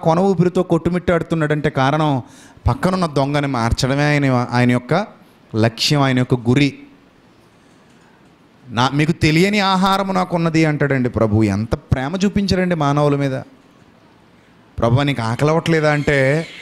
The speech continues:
అక్కడ మాట్లాడుతున్నాడు ఆమెతో, స్త్రీతో, "నీకు, నీకు ఆకలి అవ్వట్లేదా? మిట్ట మధ్యాహ్నం అయిపోయింది." ఆ?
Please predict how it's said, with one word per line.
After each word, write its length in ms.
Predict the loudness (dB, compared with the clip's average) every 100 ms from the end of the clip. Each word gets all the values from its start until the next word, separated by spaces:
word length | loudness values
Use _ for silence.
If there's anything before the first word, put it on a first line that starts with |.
| -20 -20 -20 -20 -14 -8
అక్కడ 200 | -2 0
మాట్లాడుతున్నాడు 760 | 0 0 0 -2 0 -2 0
ఆమెతో, 300 | 0 0 -2
స్త్రీతో, 540 | -4 -2 -2 0 0 2
"నీకు, 200 | 0 -2
నీకు 300 | 0 0 0
ఆకలి 300 | 0 0 0
అవ్వట్లేదా? 400 | 0 0 0 -2
మిట్ట 200 | -2 -2
మధ్యాహ్నం 400 | -2 -2 -2 0
అయిపోయింది." 560 | 0 0 0 -2 -4 -8 -20 _ -20 -20 _ -20 -20 _ _ -20 _ -20 -20 -4
ఆ? 140 | -2